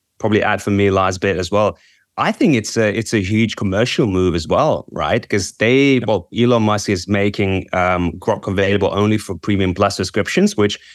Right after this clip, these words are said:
Speaker 1: um, they are struggling to increase at the moment,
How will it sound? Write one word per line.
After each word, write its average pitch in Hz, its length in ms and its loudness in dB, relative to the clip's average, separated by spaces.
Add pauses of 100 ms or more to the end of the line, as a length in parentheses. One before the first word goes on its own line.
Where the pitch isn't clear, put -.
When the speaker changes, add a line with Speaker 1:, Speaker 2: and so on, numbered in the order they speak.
(240)
Speaker 1:
um, 92 380 0
they 98 260 2
are 95 260 0
struggling 101 600 0
to 92 320 -2 (100)
increase 110 560 0
at 165 60 -2
the 175 60 2
moment, 220 500 2